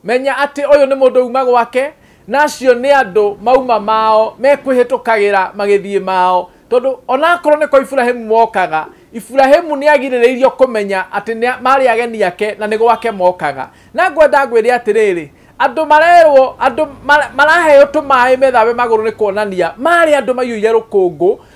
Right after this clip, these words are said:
marĩ andũ monekaga marĩ anogu, marĩ andũ monekaga marĩ anyotu, ona hihi marĩ ahũtu, tondũ andũ megũthĩnjĩrwo ndegwa ng'ima na mathĩnjĩirwo ndegwa na makĩrugĩrwo cabaci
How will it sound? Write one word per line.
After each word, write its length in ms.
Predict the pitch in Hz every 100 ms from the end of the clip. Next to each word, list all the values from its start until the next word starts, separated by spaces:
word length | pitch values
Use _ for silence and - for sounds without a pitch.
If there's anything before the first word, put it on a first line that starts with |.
| -
marĩ 320 | 320 339 320
andũ 140 | 247 247
monekaga 460 | 254 247 - 233 233
marĩ 300 | 233 233 220
anogu, 480 | 208 233 190 190 -
marĩ 380 | 262 285 277 269
andũ 240 | 196 165 233
monekaga 480 | 240 220 202 220
marĩ 300 | 214 214 220
anyotu, 600 | 214 208 226 202 - 220 269 _ _ -
ona 300 | 330 349 339
hihi 300 | 359 359 311
marĩ 280 | 311 311
ahũtu, 680 | 311 294 302 285 - 226 247 -
tondũ 380 | 262 277 233 240
andũ 160 | 233
megũthĩnjĩrwo 1000 | 240 262 311 320 294 226 302 285 247 240 -
ndegwa 460 | 208 247 240 240 233
ng'ima 240 | 247 247
na 80 | 226
mathĩnjĩirwo 600 | 240 277 247 269 277 269
ndegwa 380 | 277 277 254 262
na 100 | 208
makĩrugĩrwo 540 | 151 165 214 269 262 262
cabaci 460 | 262 247 - 247